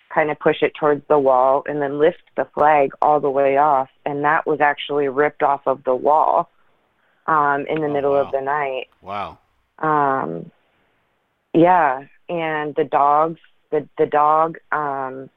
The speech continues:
Speaker 1: is constantly scared, barking, um,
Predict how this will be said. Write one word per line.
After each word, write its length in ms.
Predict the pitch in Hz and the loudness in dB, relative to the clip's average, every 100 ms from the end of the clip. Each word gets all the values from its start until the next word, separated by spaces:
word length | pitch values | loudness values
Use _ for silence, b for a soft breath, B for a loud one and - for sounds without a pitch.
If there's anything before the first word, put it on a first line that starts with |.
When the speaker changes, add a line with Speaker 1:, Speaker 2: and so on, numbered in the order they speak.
| _ | _
Speaker 1:
is 140 | 156 151 - | -2 -2 -4
constantly 920 | - 143 156 - 151 147 143 143 139 _ | 0 0 0 -6 -6 -4 -2 -4 -6 _
scared, 520 | 143 139 135 135 131 - | 2 4 4 4 0 0
barking, 880 | 127 131 - - 135 131 127 131 b b b b b b _ _ | 2 0 -2 -4 -2 0 -2 -4 b b b b b b _ _
um, 600 | 151 139 131 123 76 76 | 0 2 2 0 -2 -6